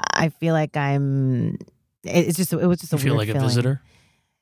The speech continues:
Speaker 1: Yeah, a little bit, but also,
Speaker 2: A tourist?
Speaker 1: but also, especially when it, I, I say this in math particularly because I was really good at math, and I, and I always felt like,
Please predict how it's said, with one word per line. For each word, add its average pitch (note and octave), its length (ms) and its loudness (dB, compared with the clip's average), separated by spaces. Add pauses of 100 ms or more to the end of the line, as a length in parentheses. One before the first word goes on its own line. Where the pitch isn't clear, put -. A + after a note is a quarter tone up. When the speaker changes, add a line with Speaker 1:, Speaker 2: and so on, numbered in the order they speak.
(140)
Speaker 1:
Yeah, F#4+ 520 -2
a - 20 0
little E4 220 0
bit, G#3 200 0
but A#3 120 0
also, A#3 400 0
Speaker 2:
A - 20 2
tourist? G3+ 580 -2
Speaker 1:
but A#3 140 4
also, A3+ 640 0 (260)
especially A3+ 460 2
when E3 200 0
it, - 80 -6 (100)
I, D3 220 0
I E3 80 2
say F#3+ 120 2
this E3 180 2
in C#3 120 0
math C#3 340 2
particularly C3+ 460 0
because C3 500 0 (400)
I - 80 0
was C#3+ 160 2
really D3 240 2
good C#3 160 -2
at D#3 80 -6
math, E3 300 0 (100)
and D#3+ 140 2
I, C#3 160 0 (120)
and D3+ 140 4
I C3+ 160 -2
always D3+ 380 0
felt - 260 -2
like, C3+ 480 -2